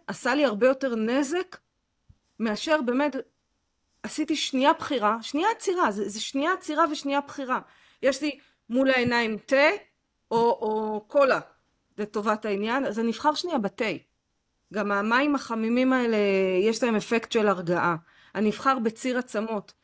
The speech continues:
כי אני יודעת שהוא כן משקם לי את מערכות הגוף, והוא כן מרגיע אותי, ואני כן מקבלת את מה שאני צריכה. זה באמת, היערכות היא שם המשחק. כל זמן שאני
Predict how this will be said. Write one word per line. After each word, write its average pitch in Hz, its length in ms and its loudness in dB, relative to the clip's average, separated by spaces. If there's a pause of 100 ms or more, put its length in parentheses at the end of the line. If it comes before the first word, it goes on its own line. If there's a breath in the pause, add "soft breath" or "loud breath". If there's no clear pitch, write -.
(120)
כי 180 80 -8
אני 196 120 -2
יודעת 226 300 0
שהוא 214 260 -4
כן 240 300 0 (600)
משקם 214 640 2
לי 226 240 4
את - 160 -8 (200)
מערכות 208 560 0
הגוף, 220 380 0
והוא 208 180 -2
כן 240 240 2
מרגיע 226 420 2
אותי, 226 280 -2
ואני 202 200 -2
כן 233 200 -2
מקבלת 214 480 0
את 196 120 -4
מה 196 160 2
שאני 196 260 -2
צריכה. 180 300 -2 (540 loud breath)
זה 180 240 0
באמת, 233 680 4 (340)
היערכות 302 540 0
היא 254 80 -2
שם 240 240 0
המשחק. 202 580 -2 (680)
כל 294 260 4
זמן 233 400 0 (120)
שאני 208 260 -6